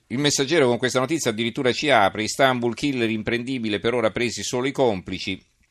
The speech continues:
La Verità, Erdogan non sa più che jihadisti prendere.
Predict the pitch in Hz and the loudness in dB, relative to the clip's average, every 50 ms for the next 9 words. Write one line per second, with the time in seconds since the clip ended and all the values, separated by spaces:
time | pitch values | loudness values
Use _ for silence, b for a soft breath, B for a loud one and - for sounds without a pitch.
0 | _ _ _ _ _ - - _ - 110 120 127 120 117 113 123 131 - 117 104 | _ _ _ _ _ -20 -20 _ -4 0 0 2 2 2 0 -2 0 2 2 2
1 | 95 92 - - - 120 113 107 107 123 123 120 117 113 107 107 107 107 104 107 | 2 2 0 -2 -2 -2 -2 0 0 2 2 4 2 2 0 -2 -4 -6 -6 -6
2 | 113 120 120 - - 113 107 - - 131 113 - 120 110 104 95 113 113 113 110 | -6 -6 -6 -4 -2 -2 -2 -2 -4 -8 -4 -2 -2 -2 -2 -2 0 0 0 0
3 | 110 113 104 - - - 104 - 110 107 104 98 92 92 90 92 92 90 - | 0 -2 -4 -6 -6 -8 -8 -2 2 2 2 2 2 0 -2 0 0 -2 -4